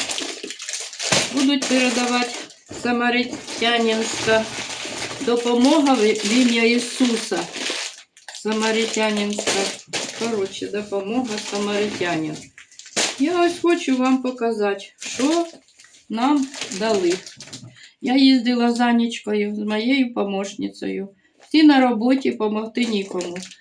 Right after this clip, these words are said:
Ну, позвонили, я поїхала. Ось це по кілограму муки. Ось показують. Гуманітарна допомога.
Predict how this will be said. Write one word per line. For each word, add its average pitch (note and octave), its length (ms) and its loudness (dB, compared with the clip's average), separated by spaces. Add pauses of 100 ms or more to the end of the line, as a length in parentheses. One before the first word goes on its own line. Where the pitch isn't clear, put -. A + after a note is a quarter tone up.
(140)
Ну, C4+ 180 2
позвонили, C#4 680 6
я A#3 220 2
поїхала. F3+ 760 -4 (440)
Ось F4 260 4
це D4 380 0 (300)
по G3+ 60 -6
кілограму G#3 720 0
муки. E3 640 -4 (1900)
Ось A#3+ 220 -2
показують. G3+ 680 -4 (760)
Гуманітарна A#3+ 720 2
допомога. G3 920 0